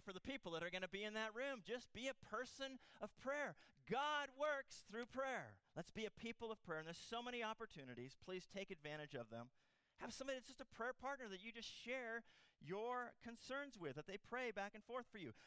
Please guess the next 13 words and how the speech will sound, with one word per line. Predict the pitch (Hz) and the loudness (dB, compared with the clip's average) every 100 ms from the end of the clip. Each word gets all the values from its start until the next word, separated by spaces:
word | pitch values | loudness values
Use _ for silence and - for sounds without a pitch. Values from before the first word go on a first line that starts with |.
| - | -2
Come | 226 262 | 0 0
to | 240 | -2
Wednesday | 240 240 240 | -4 -4 -2
night. | 247 214 | -2 0
Now, | 160 | -4
the | 165 | -4
summer, | 202 214 214 | -4 -2 -4
we're | 202 | -2
taking | 202 196 | -4 -4
the | |
summer | - 208 202 | -4 -2 2
off, | 196 220 233 | 2 2 0
but | 175 | -4